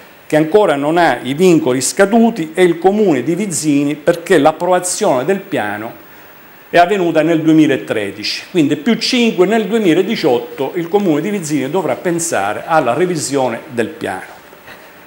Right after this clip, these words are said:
Incominciamo, il comune di Caltagirone lo, lo conosciamo, il piano è stato approvato nel duemilaquattro, più cinque, nel duemilanove sono scaduti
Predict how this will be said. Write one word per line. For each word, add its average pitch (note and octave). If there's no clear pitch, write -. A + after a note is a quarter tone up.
Incominciamo, G3
il F#3+
comune A3
di G3+
Caltagirone G3+
lo, D3+
lo D#3
conosciamo, A#2+
il D3+
piano G3
è -
stato D3
approvato D3
nel C3+
duemilaquattro, C3
più E3
cinque, D3
nel D#3+
duemilanove D#3+
sono B2
scaduti B2+